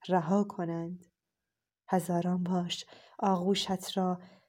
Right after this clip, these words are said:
برای امنیت آگاهی در این لحظه و شنیدن آواز حقیقت آن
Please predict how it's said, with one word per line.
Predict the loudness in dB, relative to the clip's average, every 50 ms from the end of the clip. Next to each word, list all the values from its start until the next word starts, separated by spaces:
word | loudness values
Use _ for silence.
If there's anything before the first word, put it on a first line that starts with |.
| _ _
برای | 2 2 4 4 4 4 4 4 4 4 2 2 2 -4 -12 _ _ _ _ -4
امنیت | -2 0 2 2 2 2 2 2 2 0 -2 -4 -2 -2
آگاهی | 0 0 2 0 0 0 2 2 2 2 2 0 0 0 0
در | 0 0 2 4
این | 4 4 4 4
لحظه | 2 2 0 -4 -4 -2 0 0 0 -2 -4 -8 _ _ _ _ _ _ _ _ _ _ _
و | -12
شنیدن | -10 -4 0 0 2 2 2 2 2 2 2 2
آواز | 2 2 2 0 2 2 2 2 2 4 4
حقیقت | 2 2 0 -4 -8 -8 -10 -14 -6 -4 -4 -4 -4 -4 -2
آن | 0 2 4 4 2 2 0 -2